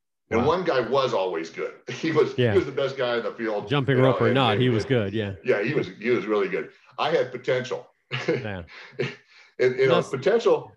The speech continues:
Speaker 1: potential is a nice way of telling somebody you're not very good.
Speaker 2: You're not good enough yet. Yeah,
Speaker 1: <laughs>
Speaker 2: you might be. Yeah, exactly. I'm a
Speaker 1: Because if you're
Speaker 2: potential
Speaker 1: good,
Speaker 2: rocket scientist,
Speaker 1: yeah,
Speaker 2: but,
Speaker 1: if
Speaker 2: you know,
Speaker 1: you're good,
Speaker 2: other
Speaker 1: they
Speaker 2: than
Speaker 1: say you're
Speaker 2: the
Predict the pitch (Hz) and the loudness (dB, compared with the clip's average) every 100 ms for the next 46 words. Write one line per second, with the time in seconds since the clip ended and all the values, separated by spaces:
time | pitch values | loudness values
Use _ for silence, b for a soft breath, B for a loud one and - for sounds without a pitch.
0 | _ 139 202 214 156 147 143 139 135 123 | _ -2 0 0 -2 -2 -4 2 2 2
1 | 143 131 135 127 117 117 120 110 110 101 | 0 0 -2 -4 -4 -4 -4 -4 -2 -2
2 | 95 101 120 - 147 143 135 139 123 117 | -2 -2 -2 0 0 2 2 2 2 0
3 | 117 98 127 120 110 170 226 269 269 131 | 0 0 0 0 2 0 2 0 0 0
4 | 139 156 101 90 139 110 127 117 - 160 | 2 0 0 -4 -8 -4 -4 -4 -4 -2
5 | 170 165 165 156 180 135 139 135 117 123 | 0 2 2 4 4 4 2 0 -4 -2
6 | 110 101 107 101 247 123 123 113 104 120 | -2 -4 -8 -6 -2 0 0 -2 -2 0
7 | 127 113 110 107 101 101 220 - | 2 2 2 -4 -4 -4 -2 -2